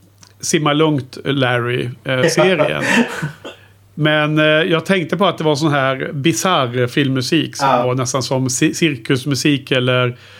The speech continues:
Speaker 1: som, eh, gjort för någon slags, eh, ja, revy eller, eh, show på scenen.
Speaker 2: Precis,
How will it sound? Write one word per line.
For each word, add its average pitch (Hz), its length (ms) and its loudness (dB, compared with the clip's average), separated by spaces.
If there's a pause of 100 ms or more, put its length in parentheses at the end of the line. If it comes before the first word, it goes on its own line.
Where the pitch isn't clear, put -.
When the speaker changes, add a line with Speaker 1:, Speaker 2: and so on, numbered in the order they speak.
(140)
Speaker 1:
som, 147 320 -4 (320)
eh, 160 60 0
gjort 165 200 2
för - 140 -2
någon 139 140 0
slags, - 440 -2
eh, 127 340 4 (560)
ja, 165 300 2
revy 156 520 2
eller, 127 460 2 (500)
eh, 127 360 0
show 131 540 0
på 139 120 0
scenen. 170 280 2
Speaker 2:
Precis, 170 280 2